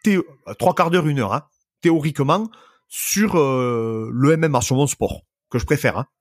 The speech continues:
C'est la discipline que je préfère. Mais lui, euh, il y a des trucs qu'il fait, je dis, « Waouh, qu'est-ce que c'est ça ? » Tu sais, il fait des travails de liaison que j'avais jamais vu auparavant, en fait.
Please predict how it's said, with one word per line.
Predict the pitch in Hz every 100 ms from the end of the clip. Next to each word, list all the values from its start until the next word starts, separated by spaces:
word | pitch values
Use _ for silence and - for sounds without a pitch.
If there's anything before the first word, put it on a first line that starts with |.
| _
C'est | - 185
la |
discipline | 196 202 117
que | 120
je | 104
préfère. | 104 - 73 - _ - - - -
Mais | - 82
lui, | 196 247
euh, | 139 90 78 80 78 80 110
il | 135
y |
a | 90
des | 101
trucs | 208
qu'il | - -
fait, | 240
je | 269 117
dis, « |
Waouh, | 107 165 156 - -
qu'est-ce | 170
que | -
c'est | - 135
ça ? » | 120 107 _ _ _ _
Tu | 202
sais, | 170
il |
fait | 120 110
des | 104
travails | - 135
de | 135
liaison | 120 127 127 269
que | 185
j'avais | 120 120
jamais | 208 233
vu | 240
auparavant, | 233 185 185 160
en | 110
fait. | 104 107